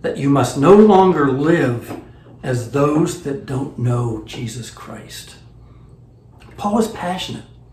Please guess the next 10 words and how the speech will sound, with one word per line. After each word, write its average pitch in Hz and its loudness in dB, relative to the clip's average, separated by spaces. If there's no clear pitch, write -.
He's - -4
concerned 202 -4
as 135 -6
he 135 -4
encourages 160 -2
the 127 -6
church - -8
at 117 -6
Ephesus - -14
that, - -6